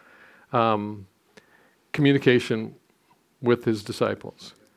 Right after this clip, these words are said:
"It is to your advantage that I go away.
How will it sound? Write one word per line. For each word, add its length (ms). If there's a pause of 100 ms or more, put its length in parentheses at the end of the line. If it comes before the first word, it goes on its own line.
(420)
"It 180
is 260
to 140
your 420
advantage 960
that 160
I 120
go 180
away. 360